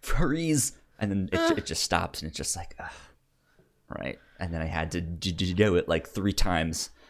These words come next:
Speaker 1: that night, so I was just like, "My computer is not cooperating."
Speaker 2: Ah.
Speaker 1: So unfortunately, we missed that, but here we are. It's working
Speaker 2: Yeah.
Speaker 1: now. What I'm excited about. How was your week?
Speaker 2: Good.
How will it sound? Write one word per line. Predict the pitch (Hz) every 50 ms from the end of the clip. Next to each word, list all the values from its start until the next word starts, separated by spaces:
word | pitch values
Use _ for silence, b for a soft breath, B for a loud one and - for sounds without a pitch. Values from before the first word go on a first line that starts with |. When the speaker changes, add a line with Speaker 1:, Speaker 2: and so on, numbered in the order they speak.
| b b b _ _ _ _ - -
Speaker 1:
that | - -
night, | - 71 62 - -
so | - -
I | 69
was | 82 -
just | 67 - -
like, | 69 71 78 - -
"My | 80 85
computer | - - - 80 71 - - - - 73
is | 85 82 80 80
not | 78 80 82 - - - _ _ _ _ _ _ _ _ _ _ _ -
cooperating." | - - - 76 69 78 - - 62 69 82 82 - 87 85 - - - - - _ _ _ -
Speaker 2:
Ah. | - 185 180 165 165 165 160 156 165 160 B B B B B -
Speaker 1:
So | - - -
unfortunately, | 120 113 - 151 147 147 - 127 117 - 95 98 98 92 90 - _ _ -
we | 95 92
missed | 87 82 - - -
that, | 76 - -
but | - 92
here | 135 208 233
we | 262 233 160
are. | 127 120 123 - - - _ _ _ _ _ _ _ _ _ _ _ _ _ -
It's | 190 190 196
working | 220 294 440 494 508
Speaker 2:
Yeah. | 415 247 175 - - - _ _ _ _ -
Speaker 1:
now. | 113 120 113 - - - - - - - - _ _ _ _ _ _ _ _ _ _ _ _ _ _ _ _ _ _ _ _ -
What | 87 - -
I'm | 85 80 78
excited | 82 - - - - - - - - _ -
about. | 87 80 - - - - - - b b b b b -
How | - 208
was | 202 151
your | 135 135 120
week? | - 151 185
Speaker 2:
Good. | 208 - -